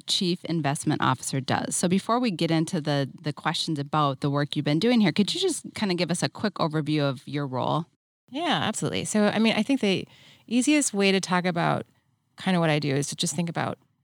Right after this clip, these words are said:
Speaker 2: like, a retirement account, right? So
Speaker 1: Yes.
Speaker 2: in your retirement account, you get to go into your portal and, like, you make some selections of the kinds of investments that you wanna have in that account.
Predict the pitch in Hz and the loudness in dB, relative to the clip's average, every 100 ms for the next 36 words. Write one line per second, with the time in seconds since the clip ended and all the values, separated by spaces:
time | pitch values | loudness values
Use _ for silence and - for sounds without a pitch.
0 | _ - 151 143 135 131 95 - - - | _ -6 -2 -2 -2 -4 -4 -6 -6 -8
1 | - - - 180 180 135 180 - 220 262 | -8 -10 -4 -2 2 2 2 2 2 4
2 | 277 254 185 180 175 175 165 147 147 - | 4 4 2 4 2 0 0 2 0 -2
3 | - - - - - 185 190 - 190 175 | -12 -20 -20 -20 -2 2 2 2 2 2
4 | 175 175 185 190 180 175 170 156 151 151 | 4 4 4 4 2 2 2 2 2 2
5 | 151 143 143 160 151 156 190 185 190 160 | 2 0 0 0 0 2 0 0 0 0
6 | - 170 156 151 - - 156 160 160 156 | 0 0 0 0 -4 -2 0 0 0 0
7 | 135 156 139 107 - 151 156 143 113 139 | 0 -2 -2 -4 -4 -4 -2 -2 -2 -4
8 | 65 - 165 135 92 - - - - 196 | -6 -4 -2 0 -2 -4 -10 -8 -8 -8